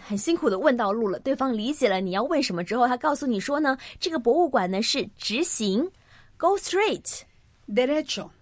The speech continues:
Speaker 1: Derecho。
Speaker 2: Derecho。
Speaker 1: Derecho。嗯。
Speaker 2: Derecho。
Speaker 1: 直行，然后呢，转左。
Speaker 2: A la derecha。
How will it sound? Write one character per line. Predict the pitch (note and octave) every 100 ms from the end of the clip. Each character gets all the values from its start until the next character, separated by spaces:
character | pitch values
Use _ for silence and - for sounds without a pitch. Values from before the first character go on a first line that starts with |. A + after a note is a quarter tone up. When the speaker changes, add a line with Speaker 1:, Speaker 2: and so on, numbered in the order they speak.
| _
Speaker 1:
Derecho。 | - A#3+ D4+ D4+ - F#3 F3
Speaker 2:
Derecho。 | E3+ G3 A3 B3+ B3+ - -
Speaker 1:
Derecho。 | - A3 C4 C4+ - E3+ - - _
嗯。 | E4 C4
Speaker 2:
Derecho。 | F#3+ F#3 F3 - - - _ -
Speaker 1:
直 | C4+ F#4
行， | - A#3 A#3 A#3
然 | B3
后 | E4+
呢， | C#4 B3+ B3+ _ -
转 | D4+ D#4+ A#4+
左。 | - C4+ F3+ - G3 - - _ _ _ _ - - - - - -
Speaker 2:
A | G#3+
la | G3+ F#3+
derecha。 | F#3 G3 G#3 -